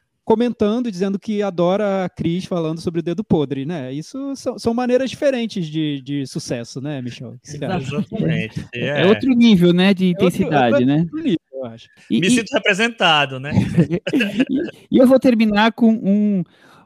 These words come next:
Speaker 3: um varandeiro que tá sempre aqui, que já pediu pra, pra vir aqui de novo, que é o nosso querido Gustavo Camargo, do Papo de Trilha,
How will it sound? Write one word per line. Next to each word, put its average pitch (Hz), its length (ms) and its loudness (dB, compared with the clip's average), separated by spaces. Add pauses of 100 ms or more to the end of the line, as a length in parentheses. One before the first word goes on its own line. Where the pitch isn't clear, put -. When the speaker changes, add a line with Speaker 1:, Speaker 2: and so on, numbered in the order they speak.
Speaker 3:
um 165 100 -2
varandeiro 180 540 4
que - 100 -8
tá 170 120 -2
sempre 196 320 2
aqui, 180 520 0 (400)
que - 120 -16
já 190 80 4
pediu 180 180 4
pra, 190 140 4 (120)
pra 175 120 2
vir 175 160 2
aqui 180 180 0
de 160 120 0
novo, 190 560 6 (260)
que - 120 0
é 190 60 6
o 196 80 6
nosso 190 180 0
querido 175 300 4
Gustavo 156 300 0
Camargo, 151 400 2
do 147 120 4
Papo 143 240 0
de 131 60 -14
Trilha, 185 560 2